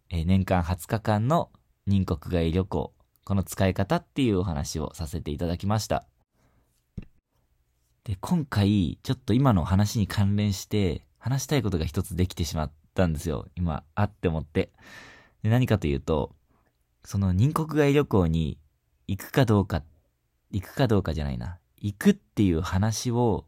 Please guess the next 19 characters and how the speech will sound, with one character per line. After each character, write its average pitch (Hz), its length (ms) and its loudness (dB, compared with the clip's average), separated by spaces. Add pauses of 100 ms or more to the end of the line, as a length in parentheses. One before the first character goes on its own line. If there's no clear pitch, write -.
と - 80 -20
か、 95 100 -2
日 104 100 4
本 165 160 2
に 131 100 -2
帰 147 240 0
る 117 60 2
っ 95 40 -2
て - 200 -8
い 85 60 0
う - 20 -2
話 90 320 -2
を、 110 320 0 (500)
周 131 240 2
り 156 80 -4
の 151 120 -2
人 147 160 -4
た 95 120 0
ち、 - 260 -8